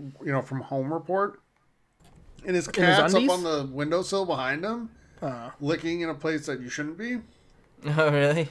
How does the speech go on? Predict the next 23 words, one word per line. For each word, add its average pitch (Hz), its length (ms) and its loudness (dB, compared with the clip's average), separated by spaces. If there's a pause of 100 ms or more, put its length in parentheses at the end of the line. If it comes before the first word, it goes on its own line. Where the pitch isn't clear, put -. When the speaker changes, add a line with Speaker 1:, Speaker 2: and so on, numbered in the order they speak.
(100)
Speaker 2:
Well, 214 120 6
cats 233 300 6
can 180 160 -2
lick 170 160 0
wherever 165 240 4
they 135 140 0
want. 160 280 4
They're - 100 -6
Speaker 1:
Right. 175 220 6
Speaker 2:
cats. - 280 -6 (180)
They 135 80 0
don't - 40 4
Speaker 1:
Right. - 120 8
Speaker 2:
know 117 80 -2
better. 123 320 -2 (300)
Speaker 3:
They 139 120 -4
do 131 160 -4
what 123 160 -2
they 131 100 -8
Speaker 1:
So 113 60 -4
Speaker 3:
want. 104 200 -6 (1800)
Speaker 2:
But, 220 200 12
um, 165 460 12